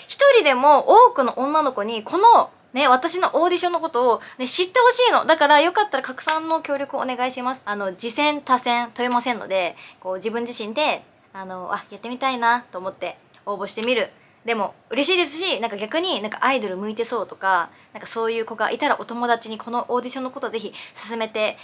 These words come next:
えー、もらえたら嬉しいです。えー、一次審査はですね、もう本当に簡単なプロフィールと、えー、写真を送るだけなので、正直もう本当に簡単だと思います。なんか、もう本当に、うん、五分もかからないくらいでね、あの、応募ができるので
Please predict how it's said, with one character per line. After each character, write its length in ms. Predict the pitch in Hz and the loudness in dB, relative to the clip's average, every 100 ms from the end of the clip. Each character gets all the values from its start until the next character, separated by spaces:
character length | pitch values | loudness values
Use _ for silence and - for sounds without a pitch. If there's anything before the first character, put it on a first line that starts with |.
| - | -12
え 60 | 202 | -4
ー、 480 | 202 196 190 190 - _ - | -2 0 -2 -4 -6 _ -4
も 80 | 226 | 2
ら 80 | 320 | 4
え 60 | |
た 100 | 349 | 4
ら 100 | 277 | 2
嬉 480 | - 339 359 - 359 | 4 4 4 2 0
し 40 | |
い 20 | 277 | 2
で 140 | 339 | 0
す。 180 | - - _ _ | 0 -16 _ _
え 80 | 202 | -12
ー、 80 | - | -6
一 260 | 294 440 453 | -4 0 2
次 0 | 494 | 2
審 240 | 494 508 | 2 -2
査 140 | 466 233 | 0 2
は 80 | 208 | 2
で 100 | 202 | -2
す 120 | 196 | -6
ね、 240 | 196 180 | -4 -4
も 100 | 208 | -4
う 20 | |
本 140 | 220 320 | -8 -8
当 80 | 339 | -6
に 140 | 320 | -6
簡 200 | - 330 | -2 0
単 220 | 320 302 | 2 4
な 180 | 302 277 - - | 4 4 0 -8
プ 60 | 262 | 2
ロ 160 | 277 269 | 2 2
フ 60 | |
ィ 60 | 277 | 0
ー 20 | |
ル 100 | 269 | -2
と、 320 | 269 349 254 - _ _ _ | 0 2 2 0 _ _ _
え 320 | 196 202 190 | -8 -4 -4
ー、 20 | 190 | -6
写 160 | - | -6
真 240 | 247 311 311 | -4 -2 -2
を 220 | 302 277 | -2 -4
送 220 | - 285 | -4 -4
る 100 | 285 | 0
だ 140 | 254 269 | 0 0
け 120 | 302 | 0
な 120 | 262 | -2
の 100 | 190 | -4
で、 300 | 202 214 185 - | -2 0 -2 -6
正 160 | - | -4
直 240 | 320 262 208 | -4 -4 -6
も 80 | 202 | -4
う 20 | |
本 180 | 311 359 - | -2 -4 -6
当 60 | |
に 120 | 381 | -6
簡 180 | - 320 | 0 0
単 140 | 311 294 | 2 0
だ 100 | 277 | -2
と 80 | |
思 80 | 190 | -4
い 40 | 175 | -10
ま 100 | 185 | -14
す。 100 | _ | _
な 100 | 220 | -12
ん 60 | 214 | -4
か、 200 | 185 - _ _ _ | -4 -4 _ _ _
も 80 | 226 | -12
う 20 | |
本 140 | 294 359 | -8 -6
当 80 | 339 | -6
に、 240 | 330 285 _ _ | -6 -10 _ _
う 60 | 233 | -12
ん、 140 | 196 | -6
五 80 | 220 | -4
分 160 | 453 359 | -2 0
も 80 | |
か 120 | - 220 | -2 -2
か 80 | |
ら 100 | 262 | -2
な 100 | 269 | -2
い 60 | 202 | -4
く 80 | 196 | -4
ら 80 | 175 | -6
い 40 | |
で 100 | 175 | -6
ね、 180 | 214 226 - - | -12 -12 -18 -18
あ 100 | 190 | -14
の、 220 | 190 190 - | -10 -8 -4
応 200 | 220 214 | -2 -2
募 140 | 208 | -2
が 260 | 202 196 - | 2 4 2
で 120 | 214 | -2
き 160 | 208 294 | -8 -6
る 80 | 285 | -4
の 180 | 226 220 | -4 0
で 380 | 285 254 185 | 2 2 0